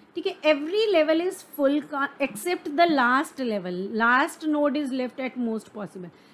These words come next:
ठीक है। यहाँ पे पूरा tree हमारा complete होगा last node को छोड़कर, ठीक है, इस वाले node को छोड़कर बाकी सब क्या होगा, full होगा। That means यहाँ पे आपके पास दो, अ, children होंगे ही होंगे, ठीक है। यहाँ पे दो children है, या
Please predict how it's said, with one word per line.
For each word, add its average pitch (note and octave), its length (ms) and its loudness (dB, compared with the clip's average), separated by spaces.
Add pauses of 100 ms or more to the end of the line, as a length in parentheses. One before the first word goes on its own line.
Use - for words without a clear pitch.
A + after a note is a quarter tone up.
(140)
ठीक F#4 100 -8
है। F4+ 240 -2
यहाँ D4 320 2
पे F#4 160 0
पूरा D4+ 420 2
tree D#4 360 0
हमारा D#4 280 2
complete C4+ 480 -2
होगा C#4 200 -2
last C#4 600 0
node C4+ 340 2
को C#4+ 180 -2
छोड़कर, G#3+ 380 -4
ठीक C4+ 180 -10
है, B3+ 220 -4
इस C4 160 -10
वाले D#4 260 2
node C4 260 -2
को D4+ 140 -4
छोड़कर A#3+ 480 -4 (400)
बाकी C4 400 2
सब F4 180 -2 (380)
क्या D#4+ 140 6
होगा, D4+ 220 6
full D#4+ 380 0
होगा। G#3+ 260 0
That A#3 240 -2
means D4+ 280 0
यहाँ C4 340 0
पे D#4+ 60 0
आपके D4 300 0
पास D4+ 200 0
दो, B3 300 -4 (240)
अ, C4 140 0
children C4 460 -2
होंगे A#3 260 0
ही C4+ 140 -4
होंगे, C4 340 -4 (400)
ठीक D#4+ 100 -6
है। F#4 60 4
यहाँ D4+ 200 4
पे D4 120 0
दो D4 160 0
children C#4+ 440 -2
है, C#4+ 60 -2
या B3 360 -2